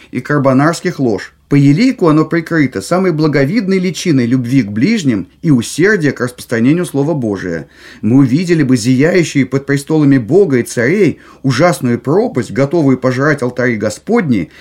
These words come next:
и чертоги владык земных". Еще были аргументы.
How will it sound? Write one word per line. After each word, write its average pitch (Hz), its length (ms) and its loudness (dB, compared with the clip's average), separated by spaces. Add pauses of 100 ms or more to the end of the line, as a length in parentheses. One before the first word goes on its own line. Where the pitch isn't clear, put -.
(120)
и 139 100 0
чертоги 165 500 0
владык 110 380 -2
земных". 107 520 -2 (240)
Еще 208 460 0
были 180 200 2
аргументы. 147 720 2